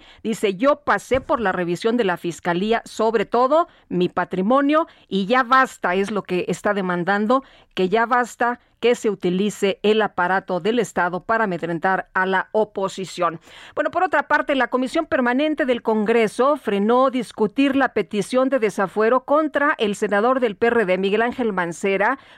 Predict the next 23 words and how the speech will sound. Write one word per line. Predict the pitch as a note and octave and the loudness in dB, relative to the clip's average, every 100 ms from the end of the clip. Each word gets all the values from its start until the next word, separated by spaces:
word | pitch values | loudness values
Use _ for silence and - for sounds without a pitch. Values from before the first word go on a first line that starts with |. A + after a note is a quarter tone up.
| - | -4
por | G3 G3+ | 0 0
su | - G#3+ | 0 -4
probable | - F#3+ G3+ C4 C#4 | -2 0 2 0 -2
responsabilidad | A#3+ - - - F#3+ G3+ B3 | -2 -2 -6 -2 0 2 2
en | C4+ | 2
la | C4 - | 0 0
tragedia | G3 - B3 A#3+ B3+ C4 | -2 0 2 2 2 0
de | G#3 | 0
la | F#3 | 0
línea | A3 B3 | 0 0
doce | A3 G#3+ G#3+ | 0 0 0
del | A#3+ C4+ | 2 2
metro. | D#4+ F4 | 0 0
Vamos | F#4 F#4+ | -2 -2
con | D4 C4+ | -4 -4
Misael | B3+ - D#4 | -2 -2 0
Zavala, | - A#3 A#3+ C4+ B3+ | 0 0 2 2 0
que | G3 | -4
nos | F3+ | -6
tiene | - A3 | -2 0
todos | A3 G3 G3 | 0 0 0
los | F#3 | 0
detalles. | G#3+ A#3+ A#3 F#3 - | -2 -2 -2 -4 -10